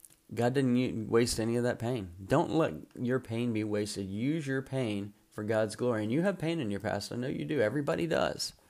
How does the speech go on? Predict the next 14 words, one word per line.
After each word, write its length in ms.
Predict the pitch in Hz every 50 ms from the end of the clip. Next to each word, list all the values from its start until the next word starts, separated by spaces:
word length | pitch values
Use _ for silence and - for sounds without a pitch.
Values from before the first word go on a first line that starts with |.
| _ _ -
Something. 540 | - - 147 160 170 160 - - 139 71 -
Maybe 240 | - 95 113 165 208
it's 100 | 208 208
something 200 | - 170 165 160
that 100 | 143 110
you 180 | 110 123 160 175
did 160 | 165 170 156
or 100 | 143 113
something 260 | - - 143 - 147
that 240 | 135 107 - - -
someone 260 | - 135 135 120 113
did 160 | 113 110 104
to 60 | 110 113
you. 240 | 123 147 143 127